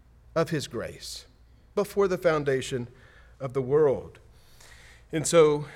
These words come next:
the New Testament continues to talk about Abraham's faith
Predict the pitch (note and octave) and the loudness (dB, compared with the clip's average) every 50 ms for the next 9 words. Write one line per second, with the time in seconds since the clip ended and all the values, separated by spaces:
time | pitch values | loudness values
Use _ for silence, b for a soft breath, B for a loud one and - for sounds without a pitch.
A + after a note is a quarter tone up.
0 | B B B B D3 D3 D3+ D#3 D3 - F#3 F#3+ F3+ - - E3 C#3+ C#3 A#2 - | B B B B -4 -2 -2 -4 -2 2 2 2 2 2 -4 -6 -6 -6 -6 -4
1 | D3 C3 B2 - F#3+ F#3 F3+ D#3 C3+ B2+ - - C3 - - F3 F3 E3+ E3+ C3+ | -8 -8 -4 -2 -2 0 0 -2 -4 -6 -8 -10 -10 0 2 2 2 2 0 0
2 | C#3 C3 B2 - E3 E3 C#3+ D3 C3 C3+ B2+ A#2 A2+ - - - G3 F#3+ E3 B2+ | 0 0 0 0 -2 -2 0 -2 -2 -2 -4 -6 -6 -8 -4 -2 0 0 0 -2
3 | A2 - - - | -6 -10 -18 -20